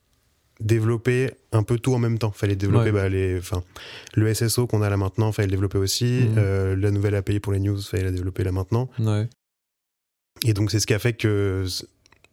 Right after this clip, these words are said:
Speaker 1: le processus a été peut-être assez long, vu qu'en fait, on a dû à chaque fois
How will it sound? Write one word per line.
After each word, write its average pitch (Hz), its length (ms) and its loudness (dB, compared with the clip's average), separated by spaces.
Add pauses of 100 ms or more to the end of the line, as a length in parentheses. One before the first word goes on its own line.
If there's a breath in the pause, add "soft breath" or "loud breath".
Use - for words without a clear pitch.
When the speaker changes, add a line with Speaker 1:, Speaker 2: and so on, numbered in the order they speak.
(120)
Speaker 1:
le 110 140 2
processus 113 460 0
a 107 80 2
été 101 320 -2
peut-être - 340 -2
assez 113 380 2
long, 135 240 0 (840)
vu 107 200 0
qu'en 101 140 0
fait, 110 140 0
on 104 80 0
a 95 60 -2
dû 95 140 -2
à 95 40 -2
chaque 95 200 -4
fois 104 320 0